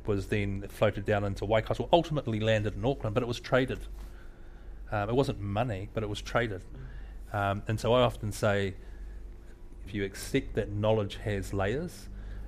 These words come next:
um, in, in Māori knowledge we talk about te kauaeronga me te kauaeraro, so the esoteric and the temporal kind of levels of knowledge. Kauai is the jaw,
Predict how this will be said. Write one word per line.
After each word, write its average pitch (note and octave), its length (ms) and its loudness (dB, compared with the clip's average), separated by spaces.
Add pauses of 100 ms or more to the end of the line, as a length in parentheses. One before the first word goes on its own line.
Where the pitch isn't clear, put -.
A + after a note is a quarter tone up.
(120)
um, F#2+ 480 0
in, G2+ 320 -2
in G2+ 160 0
Māori G#2+ 260 4
knowledge G2 280 0
we G2+ 80 -2
talk - 180 -4
about F#2+ 240 -2
te - 80 -10
kauaeronga G2+ 560 2
me G2 80 -4
te - 140 -8
kauaeraro, G#2+ 520 0
so - 220 -2
the F#2 260 0 (120)
esoteric G2+ 560 0
and F#2+ 100 -4
the F#2 60 -2
temporal A2 380 -2 (840)
kind G2+ 200 0
of F#2+ 60 -2
levels A2 380 0
of - 120 -2
knowledge. C3+ 300 -2 (320)
Kauai G#2+ 400 6
is F#2+ 240 0
the - 80 -8
jaw, C3+ 420 4